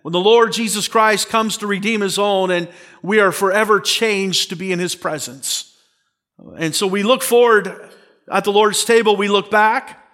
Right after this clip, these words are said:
in a remembrance, but we also look forward to a restoration. And we are to remember this until he comes.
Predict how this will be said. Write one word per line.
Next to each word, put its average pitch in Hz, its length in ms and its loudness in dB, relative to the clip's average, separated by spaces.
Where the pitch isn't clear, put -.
in 180 120 -6
a 185 40 0
remembrance, 220 600 0
but 208 120 -2
we 196 140 0
also 202 260 2
look 196 160 -2
forward 220 280 2
to 220 100 2
a 202 60 0
restoration. 190 920 -2
And 156 100 -8
we 208 100 2
are 226 100 6
to 214 60 2
remember 233 460 0
this - 720 -2
until 175 260 -2
he 175 120 -4
comes. 123 680 -4